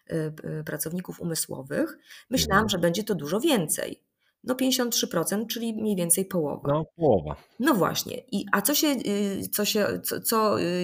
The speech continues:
Speaker 1: jeżeli chodzi o tą resztę <laughs> pracowników?
Speaker 2: Tak.
Speaker 1: No tu się okazało, że po pierwsze mamy na przykład, mm, y, trzynaście procent pracowników, która w ogóle nie chce pracować krócej. Tak? I to też
Speaker 2: Mhm.
Speaker 1: było ciekawe, że jednak są osoby, które nie chcą pracować krócej.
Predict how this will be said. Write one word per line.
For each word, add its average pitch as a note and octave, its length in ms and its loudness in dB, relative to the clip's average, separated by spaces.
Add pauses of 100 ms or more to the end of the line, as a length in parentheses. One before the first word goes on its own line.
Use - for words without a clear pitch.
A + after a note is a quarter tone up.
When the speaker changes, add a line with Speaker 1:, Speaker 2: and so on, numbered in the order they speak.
(140)
Speaker 1:
jeżeli F3+ 260 2
chodzi F3+ 240 -2
o F3+ 60 0
tą F3+ 200 2
resztę - 540 4
<laughs> - 240 -2
pracowników? - 720 0
Speaker 2:
Tak. - 80 -8 (360)
Speaker 1:
No G#3+ 80 -10
tu D#4 80 -2
się A4 120 4
okazało, B3 460 4
że A3 100 0
po F#3+ 100 2
pierwsze - 360 -2
mamy C#4+ 200 0
na C#4 120 2
przykład, G#3 460 0 (360)
mm, E3+ 480 -2
y, D#3+ 580 -2
trzynaście G#3 440 0
procent F#3 480 0
pracowników, D#3 680 -4
która B3 440 -2 (280)
w - 20 0
ogóle A#3 240 8
nie D3+ 80 6
chce - 160 2
pracować C3 480 -2
krócej. - 520 -14 (400)
Tak? A#3+ 320 -4
I - 60 -12
to - 140 -14
też - 180 0
Speaker 2:
Mhm. E3+ 100 -4
Speaker 1:
było D#3 120 2
ciekawe, D#3 460 -2
że G3+ 120 0
jednak E3 400 0 (340)
są G#3+ 260 2
osoby, E3+ 380 0
które G3 240 -2
nie G#3+ 140 2
chcą F#3+ 200 2
pracować E3 440 -4
krócej. - 380 -12